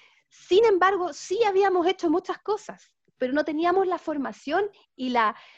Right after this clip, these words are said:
y la, la sistematización para ir registrando todas las cosas que nosotros hacíamos. Pues, si nosotros decíamos, por ejemplo, cuando estábamos en la escuela,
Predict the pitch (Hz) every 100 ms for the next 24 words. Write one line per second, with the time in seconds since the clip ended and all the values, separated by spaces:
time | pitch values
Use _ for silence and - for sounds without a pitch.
0 | _ _ _ _ - 240 220 180 170 220
1 | 220 320 311 294 247 262 226 - 285 392
2 | - 269 277 311 - 262 277 320 311 285
3 | 339 349 349 339 359 302 277 294 311 302
4 | 233 381 381 233 226 - - 233 247 277
5 | 285 - - 220 - 285 285 285 233 202
6 | - 226 240 233 208 247 254 262 214 -
7 | 240 277 339